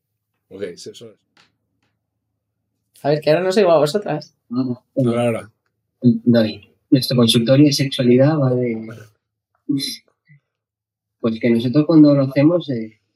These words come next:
Speaker 3: para acabar, eh, y tener un orgasmo, pues siempre acabamos masturbarnos cada uno. Y hay una capa de, de mente detectada, porque, bueno, vamos a retiros, que ahora estamos yendo todos muchos,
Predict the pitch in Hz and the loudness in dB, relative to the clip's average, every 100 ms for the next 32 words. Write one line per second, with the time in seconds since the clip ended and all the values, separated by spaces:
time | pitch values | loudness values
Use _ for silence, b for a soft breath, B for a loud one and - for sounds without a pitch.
0 | _ _ _ _ - 113 113 113 120 143 | _ _ _ _ -14 -12 -8 -4 -4 -2
1 | 156 143 120 113 127 127 135 120 131 135 | 0 0 0 0 -2 0 0 0 -2 0
2 | 143 165 - _ _ _ _ _ _ _ | 2 0 -6 _ _ _ _ _ _ _
3 | - - - 113 117 117 117 113 120 117 | -18 -14 -6 -4 -2 -2 -2 -4 -6 -2
4 | 127 135 - 120 113 113 110 110 110 117 | 0 2 0 -4 -4 -4 -6 -10 -10 -14
5 | - - - - 113 113 123 139 - _ | -14 -20 -18 -10 -6 -2 0 -2 -8 _
6 | _ _ _ _ _ _ _ _ _ _ | _ _ _ _ _ _ _ _ _ _
7 | _ 117 120 139 139 135 131 131 131 127 | _ -4 0 0 0 -2 0 0 2 0
8 | 123 123 127 127 127 139 131 - 113 - | 0 0 0 0 -2 -2 -4 -4 -8 -6
9 | 117 127 139 113 - _ _ _ _ _ | -6 -4 -6 -10 -18 _ _ _ _ _
10 | _ _ _ _ _ _ - 113 113 113 | _ _ _ _ _ _ -4 0 2 2
11 | 120 127 117 117 120 - 113 107 113 113 | 0 -4 -6 -6 -6 -6 -8 -8 -4 -2
12 | 113 113 107 - 113 110 113 151 - | -2 -4 -6 -12 -6 -4 -2 -4 -6